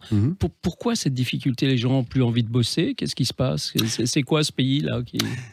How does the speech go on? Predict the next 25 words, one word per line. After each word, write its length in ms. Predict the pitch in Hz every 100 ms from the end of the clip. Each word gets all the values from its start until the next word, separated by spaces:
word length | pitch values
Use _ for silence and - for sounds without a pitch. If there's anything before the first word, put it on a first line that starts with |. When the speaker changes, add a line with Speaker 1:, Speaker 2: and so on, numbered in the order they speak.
| -
Speaker 1:
Les 180 | 113 120
attentes 240 | 120 147
sont 140 | - 120
différentes. 540 | 117 127 113 113 -
Les 100 | 104
attentes 220 | 104 110
des 60 | 113
candidats 380 | 113 113 120 127
sont 100 | 110
différentes. 480 | 107 117 113 117 107
Ils 120 | 90
veulent 220 | 101 101
allier 400 | 98 95 104 104
le, 260 | 95 95 92
le, 240 | 87 92
le 140 | 90
professionnel 760 | 92 107 107 - 104 104 107 101
et, 80 | -
et 60 | 107
le 40 |
privé. 440 | - 104 98 120 - - - - - -
Euh, 80 | 95
c'est 200 | 90 113
de, 240 | 98 104 101
de, 320 | 101 104